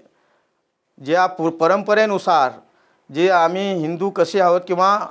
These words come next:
आदिवासींच्या ज्या परंपरा आहेत, हे निसर्गपूजक आहेत, ते हिंदूंशी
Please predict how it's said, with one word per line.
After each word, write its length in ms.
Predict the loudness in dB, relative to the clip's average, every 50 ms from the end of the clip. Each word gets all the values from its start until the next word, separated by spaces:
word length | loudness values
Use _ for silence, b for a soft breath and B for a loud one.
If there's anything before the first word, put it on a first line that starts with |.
| -14 -6
आदिवासींच्या 1000 | -4 -2 -2 -2 -2 0 0 0 0 0 -2 -4 -6 -6 -8 -4 -2 0 0 0
ज्या 180 | 0 0 0 0
परंपरा 580 | 0 0 0 0 0 0 0 0 0 2 2 2
आहेत, 240 | 2 0 -2 -2 -4 -8 b b b b b b b -8
हे 80 | -6 -6
निसर्गपूजक 880 | -6 -4 -2 -2 -2 0 0 -2 -2 -2 -4 -4 -2 -2 0 0 0
आहेत, 220 | 2 2 2 2 0 0
ते 60 | -4
हिंदूंशी 720 | -2 -2 -4 -6 -6 -6 -6 -6 -6 -6 -6 -6 -6 -8